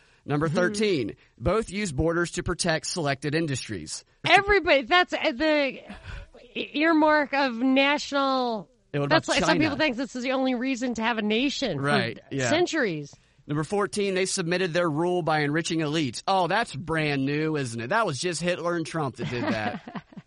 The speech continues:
Speaker 2: <laughs>
Speaker 1: Number fifteen, both rejected international norms.
Speaker 2: That is the most generic.
Speaker 1: Right.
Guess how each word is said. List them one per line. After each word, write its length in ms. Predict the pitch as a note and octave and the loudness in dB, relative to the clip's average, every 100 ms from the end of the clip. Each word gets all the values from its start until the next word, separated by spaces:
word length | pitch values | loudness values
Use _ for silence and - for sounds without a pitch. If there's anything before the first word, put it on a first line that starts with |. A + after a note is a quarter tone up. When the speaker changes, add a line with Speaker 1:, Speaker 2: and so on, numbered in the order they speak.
| _ | _
Speaker 2:
<laughs> 320 | _ _ _ | _ _ _
Speaker 1:
Number 240 | D#3 E3+ F3 | -4 -2 -2
fifteen, 560 | - G#3+ - E3+ D3 | -2 -2 0 0 0
both 320 | C3 F#3 A#3 D#3 | 0 0 -2 -2
rejected 600 | F3 C3 E3+ G3+ F#3 E3+ | -4 0 0 0 -2 -2
international 640 | E3 F3 E3 E3+ - D#3+ | 0 0 0 -2 -4 -4
norms. 800 | D3+ D#3+ E3+ A#2 F#2 - - - - _ _ _ _ _ _ _ - - - - _ - | -2 -2 -2 -4 -6 -12 -12 -14 -20 _ _ _ _ _ _ _ -16 -14 -14 -16 _ -4
Speaker 2:
That 360 | - B3+ C4 - | 8 8 8 6
is 380 | B3+ A3 F3+ - _ _ _ | 4 4 2 -8 _ _ _
the 100 | A#3 | 4
most 440 | A3+ B3 C4 - | 8 8 6 2
generic. 800 | - A3 A#3+ A#3+ A3 G3 G3+ - - _ _ _ _ _ _ | -2 0 2 2 2 0 -2 -12 -20 _ _ _ _ _ _
Speaker 1:
Right. 380 | A#2 A2+ G#2+ G2+ | -6 -4 -4 -6